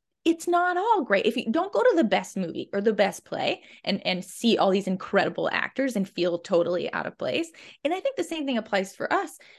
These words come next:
No wonder we have imposter syndrome. We are working alongside some of the smartest, most brilliant, most hardworking, most dedicated, most compassionate people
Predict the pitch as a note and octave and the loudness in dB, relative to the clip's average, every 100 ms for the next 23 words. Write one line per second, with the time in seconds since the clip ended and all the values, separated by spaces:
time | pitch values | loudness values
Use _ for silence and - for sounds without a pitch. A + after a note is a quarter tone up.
0 | _ - D#4 E4+ C#4+ F4 F4+ E4+ D#4+ D4 | _ -2 0 2 2 0 0 0 2 2
1 | C#4 A#3+ C4 D4+ D4 C4 A3+ F#3 - - | 0 -2 -2 -4 -6 -4 -2 -4 -8 -12
2 | - C#4+ E4+ C#4+ C#4 D4+ B3+ B3 G#3 G#3+ | 0 2 4 4 2 0 -2 -2 -2 -2
3 | G#3 G#3 A#3 A3+ F#3+ F#3+ - - A#3+ A#3 | -2 -2 -2 0 0 -4 -12 -2 2 2
4 | G#3 G#3 - _ - - C#4 D#4 B3 G#3+ | 0 -6 -10 _ -6 2 4 4 2 0
5 | A3 G#3 G3+ F#3 C4 C#4+ D4+ C4 F#3+ G3+ | -4 -4 -8 -6 -2 0 0 0 -4 -8
6 | - - C4 C#4+ C#4 A#3+ A#3 G3 F#3+ - | -10 -8 -2 0 0 -2 -2 -8 -10 -6
7 | B3 A#3+ C4 B3 G#3+ F#3 F#3+ - G3 A#3 | 0 0 0 -4 -4 -6 -8 -10 -8 -4
8 | C4+ - F4+ - A#3+ G#3+ G3+ - | -4 -4 -8 -4 -4 0 -2 -4